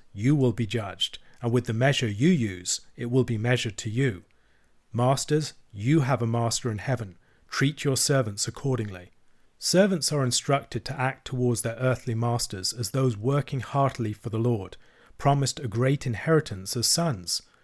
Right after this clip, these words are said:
The truth of Christian freedom and of sonship must guide them.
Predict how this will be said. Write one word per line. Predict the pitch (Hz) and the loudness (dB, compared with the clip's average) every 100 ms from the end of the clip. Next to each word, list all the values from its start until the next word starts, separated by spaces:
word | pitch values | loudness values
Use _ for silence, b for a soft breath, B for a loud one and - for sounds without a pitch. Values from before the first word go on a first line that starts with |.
| b b b | b b b
The | - | -6
truth | - - 165 139 147 | -2 2 4 2 -4
of | 127 | -6
Christian | - 143 - 117 | -2 -2 0 -4
freedom | - 180 190 113 92 - | 0 2 4 2 -4 -6
and | 120 | -4
of | - | -2
sonship | - 160 151 - - - - | 0 2 2 -2 -8 -14 -8
must | 117 117 - | -4 -2 0
guide | 123 110 98 | 0 0 0
them. | 135 101 | -2 -2